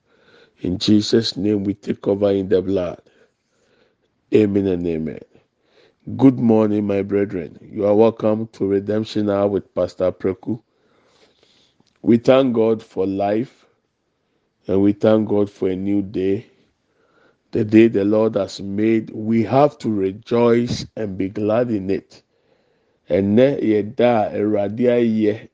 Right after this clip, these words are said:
ɛsɛ sɛ yɛne gyina yɛdi mu ahurisie.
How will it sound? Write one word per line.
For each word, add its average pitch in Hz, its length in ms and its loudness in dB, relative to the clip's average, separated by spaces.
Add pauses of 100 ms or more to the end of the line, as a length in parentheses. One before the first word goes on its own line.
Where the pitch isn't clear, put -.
(100)
ɛsɛ 107 240 -6
sɛ 139 520 2 (880)
yɛne 123 500 2
gyina 139 280 0
yɛdi 139 460 2
mu 127 300 0
ahurisie. 101 720 -8